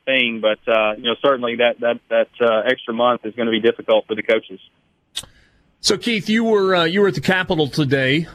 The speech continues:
Speaker 2: uh, along with, uh, leaders from, uh, Mississippi State and Southern Miss and all the other colleges and universities. Tons and tons of coaches were there. I think nearly fifty of you, uh,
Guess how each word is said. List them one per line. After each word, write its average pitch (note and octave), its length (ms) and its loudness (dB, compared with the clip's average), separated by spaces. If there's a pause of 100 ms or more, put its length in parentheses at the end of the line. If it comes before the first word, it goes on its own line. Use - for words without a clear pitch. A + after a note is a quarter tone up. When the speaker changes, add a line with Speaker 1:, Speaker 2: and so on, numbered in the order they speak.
Speaker 2:
uh, B2+ 320 0
along C#3+ 440 2
with, C#3 380 0
uh, B2 220 -2
leaders C#3+ 500 0
from, B2 560 -2
uh, A#2 100 0
Mississippi C#3+ 500 0
State E3 340 0
and B2+ 120 -2
Southern D3 280 0
Miss D3 260 2
and C3+ 80 -2
all C#3 140 2
the C3 120 4
other C3 200 -2
colleges C#3 720 0
and C#3 280 2
universities. C3+ 920 0
Tons E3 420 0
and C3 120 0
tons D3+ 240 0
of A2+ 100 -6
coaches C#3+ 480 -2
were C3 140 2
there. C3+ 220 2
I B2 40 0
think C#3 180 -4
nearly C3+ 240 2
fifty C#3+ 380 0
of A#2+ 120 0
you, B2+ 360 2
uh, A#2 160 2